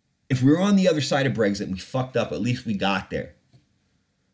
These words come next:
At least they managed to be competent enough to get us through the negotiations. They're not even good enough to do that.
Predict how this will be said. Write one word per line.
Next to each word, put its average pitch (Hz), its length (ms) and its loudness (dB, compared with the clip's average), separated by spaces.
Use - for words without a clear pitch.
At 113 80 0
least 170 220 4
they 151 120 2
managed 120 520 2
to 104 60 0
be 98 120 2
competent 131 480 -4
enough 107 200 -4
to 98 80 -2
get 113 380 0
us 135 220 0
through 135 240 2
the 120 140 2
negotiations. 113 1000 -2
They're 117 140 0
not 131 300 2
even 170 200 2
good 127 200 2
enough 123 260 0
to 107 100 -4
do 110 300 2
that. 101 520 -4